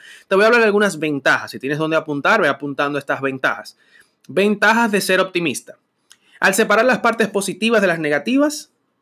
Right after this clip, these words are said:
te das cuenta de que no todo está mal. Esa es la número uno. Cuando tú separas las cosas positivas de lo negativo, de cualquier situación existen cosas positivas. Entonces, cuando tú lo separas,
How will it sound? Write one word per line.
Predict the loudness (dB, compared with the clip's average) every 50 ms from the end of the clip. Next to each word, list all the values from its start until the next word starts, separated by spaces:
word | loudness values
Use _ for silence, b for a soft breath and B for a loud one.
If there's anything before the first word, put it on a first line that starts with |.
| _ _ _ _ _ _ _
te | -2 0
das | 0 0 -2 -4 -8
cuenta | -6 -2 0 2 2 2 0 -2 -2 -4 -4 -6 b b b -6
de | -4 -4
que | -2 0 0
no | 0 0 -2 -2
todo | 0 0 2 2 4 2 0
está | 0 -2 -4 -4 -4
mal. | -2 -6 -8 -10 -14 _ _ _
Esa | -8 -6 -4
es | -4
la | -2 -2
número | -4 -4 -2 0 0 0
uno. | 0 -2 -4 -6 B B B B B
Cuando | 0 0 0 0
tú | -2 -2
separas | -4 -4 -2 0 0 0 0 -2 -4 -8 -14 -20 _ _ _ _ _ _ _ _ _ _ _ _ -16 -10
las | -8 -6 -4
cosas | -4 -2 -4 -2
positivas | -2 -4 -4 -4 -2 -2 0 0
de | 2 0
lo | 0 0
negativo, | 0 -2 -2 -2 -2 0 0 0 0 -2 B B B B B B
de | -4 -2 0
cualquier | 0 0 0 0 0 0 0 0
situación | 0 -2 0 0 0 0 2 0 2 2 0
existen | 0 -2 -4 -4 -2 -2 -2 -2 -2
cosas | -4 -4 -2 -2 -2 -2 -4
positivas. | -4 -4 -4 -4 -4 -2 -2 -2 -2 -4 -6
Entonces, | -8 -8 -8 -6 -4
cuando | -2 -2 -2 -2
tú | 0 0
lo | 0 0
separas, | 0 -2 -4 -2 0 0 2 0 0 -2 -4 -8 b